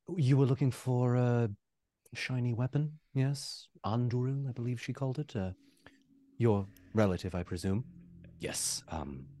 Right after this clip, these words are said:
have you seen it? There are many things that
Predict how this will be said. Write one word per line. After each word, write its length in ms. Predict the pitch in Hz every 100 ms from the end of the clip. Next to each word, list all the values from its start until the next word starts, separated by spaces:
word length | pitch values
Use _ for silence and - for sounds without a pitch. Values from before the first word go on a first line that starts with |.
| - - - - - -
have 140 | -
you 80 | 104
seen 260 | - 143
it? 100 | 80 - _ _ _ _ _ _ _ _ _ _ _ _ _ -
There 120 | 156
are 80 | 156
many 520 | 156 139 104 85 80 - _ _ _ _ _ _ _
things 380 | 113 104 98 90
that 180 | - -